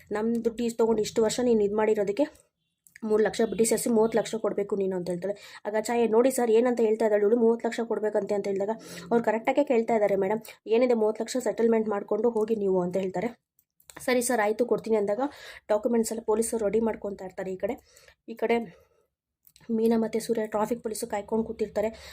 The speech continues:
ಅವಾಗ ಗೊತ್ತಿರೋ ಇನ್ಸ್‌ಪೆಕ್ಟ್ರು, <clears throat> ಗೊತ್ತಿರೋ ಪೆ-, ಕಾನ್ಸ್ಟೇಬಲ್ ಬಂದ್ಬಿಟ್ಟು, "ಏನು ಸೂರ್ಯ, ಏನು ಗಲಾಟೆ ಮಾಡ್ಕೊಂಡೆ ಮತ್ತೆ ಇಲ್ಲೇ ಬಂದಿದ್ಯಾ?" ಅಂದರೆ, "ಇಲ್ಲ, ನಾನು ಪಾರ್ಕಿಂಗಲ್ಲಿ ನನ್ನ ಹೆಂಡ್ತಿ ಗಾಡಿ ನಿಲ್ಲಿಸಿದ್ಲು, ಹಿಂಗೆ ತಂದ್ಬಿಟ್ಟಿದ್ದಾರಮ್ಮ, ಹಿಂಗೆ ತಂದ್ಬಿಟ್ಟಿದ್ದಾರೆ, ಸ್ವಲ್ಪ ಏನಾದರೂ ಮಾಡಿ ಇದು ಮಾಡಿಕೊಡಿ" ಅಂತ ಹೇಳಿದಾಗ,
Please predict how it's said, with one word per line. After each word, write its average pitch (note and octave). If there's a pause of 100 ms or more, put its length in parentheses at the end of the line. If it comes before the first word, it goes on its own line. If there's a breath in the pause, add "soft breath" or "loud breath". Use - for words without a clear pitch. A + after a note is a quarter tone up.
ಅವಾಗ G#3
ಗೊತ್ತಿರೋ G#3+
ಇನ್ಸ್‌ಪೆಕ್ಟ್ರು, A3+ (120)
<clears throat> -
ಗೊತ್ತಿರೋ B3
ಪೆ-, C4 (260)
ಕಾನ್ಸ್ಟೇಬಲ್ G#3+
ಬಂದ್ಬಿಟ್ಟು, G3+ (440 loud breath)
"ಏನು B3+
ಸೂರ್ಯ, A#3+
ಏನು A#3
ಗಲಾಟೆ A#3
ಮಾಡ್ಕೊಂಡೆ A3
ಮತ್ತೆ G#3
ಇಲ್ಲೇ A3
ಬಂದಿದ್ಯಾ?" G3+
ಅಂದರೆ, G3+ (340 loud breath)
"ಇಲ್ಲ, A3+
ನಾನು G#3+
ಪಾರ್ಕಿಂಗಲ್ಲಿ A3
ನನ್ನ G3
ಹೆಂಡ್ತಿ F#3+
ಗಾಡಿ F#3+
ನಿಲ್ಲಿಸಿದ್ಲು, G3+ (960 soft breath)
ಹಿಂಗೆ G#3+
ತಂದ್ಬಿಟ್ಟಿದ್ದಾರಮ್ಮ, G3 (300 loud breath)
ಹಿಂಗೆ A3
ತಂದ್ಬಿಟ್ಟಿದ್ದಾರೆ, G#3
ಸ್ವಲ್ಪ G3
ಏನಾದರೂ G#3+
ಮಾಡಿ G3+
ಇದು F#3
ಮಾಡಿಕೊಡಿ" G#3
ಅಂತ F#3+
ಹೇಳಿದಾಗ, G3